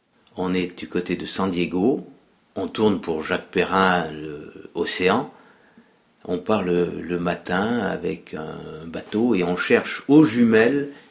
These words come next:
les taches rouges, euh, que forment les essaims de krill qui sont restés en surface. Et on se dit que si on se met dans ces essaims de krill, on aura peut-être la chance de voir venir les baleines bleues qui cherchent le krill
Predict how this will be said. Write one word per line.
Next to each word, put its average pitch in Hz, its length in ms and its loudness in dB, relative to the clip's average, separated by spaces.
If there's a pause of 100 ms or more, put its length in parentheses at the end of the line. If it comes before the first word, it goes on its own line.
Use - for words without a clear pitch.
les 95 200 0
taches - 380 0
rouges, 98 960 -2 (580)
euh, 85 460 -2
que 98 140 0
forment 98 360 2
les 92 220 0
essaims 101 260 0
de 95 140 0
krill 120 380 0
qui - 100 -10
sont 82 240 -4
restés 90 320 -2
en 101 80 0
surface. - 720 -8 (160)
Et 110 260 4
on 95 140 -2
se 98 140 -4
dit 110 280 0
que 98 220 2
si - 200 -2
on 101 120 2
se 98 180 -4
met 95 400 4
dans 85 160 -4
ces 85 260 -2
essaims 90 280 -2
de 82 80 -2
krill, 131 540 2 (540)
on 90 160 -2
aura 90 320 0
peut-être 101 440 2
la 90 80 0
chance 101 500 0
de 82 60 -4
voir 80 220 -2
venir 87 380 -2
les 80 120 -8
baleines 85 360 0
bleues 104 380 4
qui 90 460 -6
cherchent - 380 4
le 80 180 -6
krill 98 480 -4